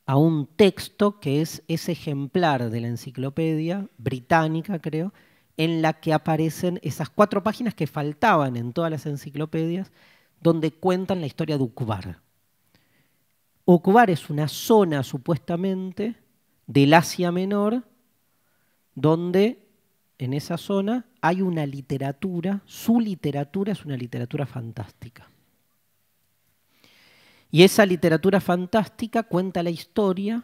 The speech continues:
o sea, en Uqbar hay, o se lee, o se creó una literatura de tipo de corte fantástico, literatura que cuenta la historia de un planeta llamado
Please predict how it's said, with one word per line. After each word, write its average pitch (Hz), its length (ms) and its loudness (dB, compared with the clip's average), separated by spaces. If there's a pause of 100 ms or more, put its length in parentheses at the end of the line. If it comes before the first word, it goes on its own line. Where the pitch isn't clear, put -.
(120)
o - 40 -20
sea, 139 140 -6
en 139 100 -2
Uqbar 220 800 2 (640)
hay, 135 480 4 (760)
o 123 120 -8
se 135 240 -6
lee, 135 580 0 (300)
o 110 120 -6
se 120 200 -8
creó 151 640 6
una 135 220 -4
literatura 131 800 -2
de 113 120 -6
tipo 120 460 -8
de 120 160 -6
corte 143 460 0
fantástico, 202 880 -6 (1700)
literatura 180 1120 6
que 156 160 -2
cuenta 226 680 6
la 151 160 6
historia 247 760 8
de 196 60 8
un 196 180 6
planeta 185 680 4
llamado 160 720 0